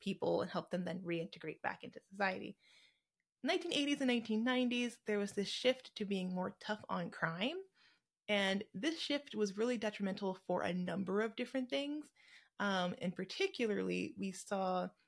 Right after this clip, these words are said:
that out of this tough on crime era, sentencing became way harsher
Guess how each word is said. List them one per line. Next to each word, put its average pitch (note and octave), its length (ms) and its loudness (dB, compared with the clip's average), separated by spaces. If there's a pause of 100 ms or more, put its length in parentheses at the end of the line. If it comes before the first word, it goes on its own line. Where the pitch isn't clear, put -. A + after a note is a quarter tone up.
(180)
that F#3 460 2 (680)
out B3 220 6
of C4+ 180 4
this G#3+ 160 2
tough A#3 240 -4
on F#3+ 120 0
crime A3 420 0
era, F3+ 480 2 (680)
sentencing B3 640 4
became F3+ 520 -2
way G#3+ 300 4
harsher A#3 640 0